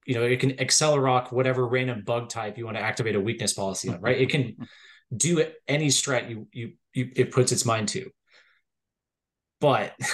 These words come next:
Speaker 1: <laughs> it doesn't mean it's actually gonna do a whole lot on the broader scale, other than give you, like, a headache on the ladder sometimes.
Speaker 2: Yeah. So if that happens, don't sweat it. It happens to the best of us, but I, it's, it's just, I don't think it's gonna be,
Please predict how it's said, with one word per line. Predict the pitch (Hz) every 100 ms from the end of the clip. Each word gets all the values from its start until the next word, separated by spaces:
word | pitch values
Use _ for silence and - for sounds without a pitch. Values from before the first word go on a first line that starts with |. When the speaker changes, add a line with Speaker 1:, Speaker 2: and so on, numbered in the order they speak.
| - -
Speaker 1:
<laughs> | _ _ _ - -
it | 135
doesn't | 156 147 151
mean | 139 131
it's | 127
actually | 135 127 - 131
gonna | 117
do | 110 117 110 110 - - - _ -
a | 131
whole | - 131
lot | 117 110 - - _ _ _ 127
on | 117
the |
broader | 104 104 101
scale, | - 113 101
other | 120 117
than | 113
give | 104 113
you, | 110
like, | 101
a | 104
headache | 110 104 101
on | 101
the | 98
ladder | 95 92
sometimes. | 92 95 - - - - - - _ _ _ -
Speaker 2:
Yeah. | - _ _ _ _ _
So | -
if | 120
that | 123 127
happens, | 127 120 123 120 - _
don't | - 110 110
sweat | 110 101
it. | 98 - -
It | -
happens | 92 95 -
to |
the | 110
best | 101 95
of | 87
us, | 95 - -
but | 113 98 90 92 - _ _ -
I, |
it's, | 95 104 92
it's | 127 107
just, | - - -
I |
don't | 95 90
think | 90
it's | 90
gonna | - 90
be, | 82 82 82